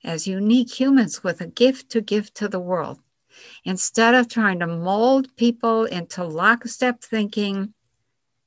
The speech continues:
and then they never get out of the box.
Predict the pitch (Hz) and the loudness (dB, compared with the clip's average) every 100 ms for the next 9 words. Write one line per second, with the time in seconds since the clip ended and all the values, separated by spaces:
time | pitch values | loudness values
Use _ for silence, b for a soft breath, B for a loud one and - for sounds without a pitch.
0 | _ _ _ _ 180 180 180 175 175 170 | _ _ _ _ -10 -6 -4 -4 -4 -4
1 | 170 165 170 160 151 151 147 143 - - | -6 -6 -6 -6 -6 -10 -10 -10 -10 -12
2 | - - | -16 -16